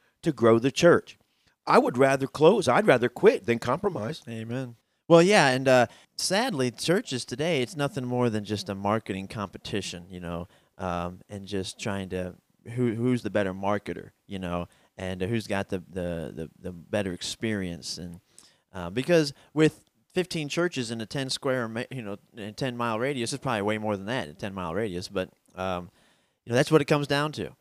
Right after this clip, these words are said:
Speaker 1: Absolutely.
Speaker 2: But there needs to be, like you've said before, there needs to be one church in the bunch that's just not concerned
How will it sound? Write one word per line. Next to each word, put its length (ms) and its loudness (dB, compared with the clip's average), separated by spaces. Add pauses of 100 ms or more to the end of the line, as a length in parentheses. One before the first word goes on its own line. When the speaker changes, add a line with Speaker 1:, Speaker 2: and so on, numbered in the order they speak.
Speaker 1:
Absolutely. 420 0
Speaker 2:
But 100 4
there 100 6
needs 220 -2
to 80 -4
be, 140 -4
like 200 -4
you've 140 -4
said 220 -4
before, 240 -10
there 140 -8
needs 180 -8
to 60 -10
be 140 -4
one 520 -4
church 460 -2
in 200 -8
the 80 -8
bunch 500 -10 (260)
that's 220 -6
just 380 -6
not 400 -4 (340)
concerned 720 -6